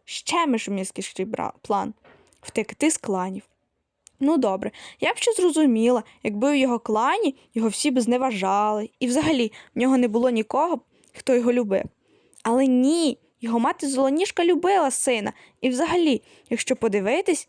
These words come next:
його мати, його батько свого часу були воєводами. А це не аби який статус у клані. А, стоп. І виховник у нього був воєвода.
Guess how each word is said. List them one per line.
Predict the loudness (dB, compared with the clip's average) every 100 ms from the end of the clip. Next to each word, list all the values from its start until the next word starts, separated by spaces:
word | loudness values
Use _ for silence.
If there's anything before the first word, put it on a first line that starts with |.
| _
його | -4 -2 -2
мати, | 0 -2 -4 -8
його | -4 -2 -2
батько | 0 -2 -2 -6
свого | -2 -2
часу | -2 -2 -4 -8 -18 -18 -2
були | 0 2
воєводами. | 4 2 2 0 0 -2 -6 -12 _ _
А | -4
це | 0
не | 2 2
аби | 0 0
який | -2 0 -2
статус | 0 -2 0 -4 -6
у |
клані. | -6 -6 -4 -8 _ _ _ _ _ -2
А, | 0 0 -2
стоп. | -4 -2 -4 -6 _ _ _ _ _
І | -2
виховник | 0 0 0 0 -2 -2
у |
нього | 0 0
був | 0 -2
воєвода. | 0 0 0 -2 -2